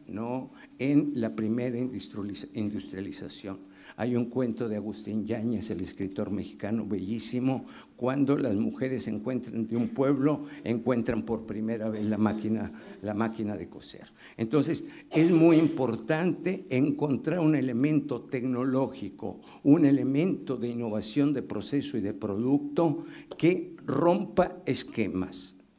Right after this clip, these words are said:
¿eh? Esto es fundamental. No se puede hacer más de lo mismo. Con más de lo mismo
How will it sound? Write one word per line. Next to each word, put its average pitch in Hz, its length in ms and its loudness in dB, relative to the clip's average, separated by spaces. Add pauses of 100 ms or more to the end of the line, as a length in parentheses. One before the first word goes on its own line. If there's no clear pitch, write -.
(120)
¿eh? 95 260 -8 (140)
Esto 147 480 6
es 127 160 4
fundamental. 113 720 4 (240)
No 175 320 12
se 160 200 4
puede 147 360 4
hacer 143 320 4
más 131 360 4
de 131 100 2
lo 123 120 -2
mismo. 98 560 -2 (240)
Con 117 160 4
más 143 220 12
de 135 100 8
lo 127 140 8
mismo 127 480 8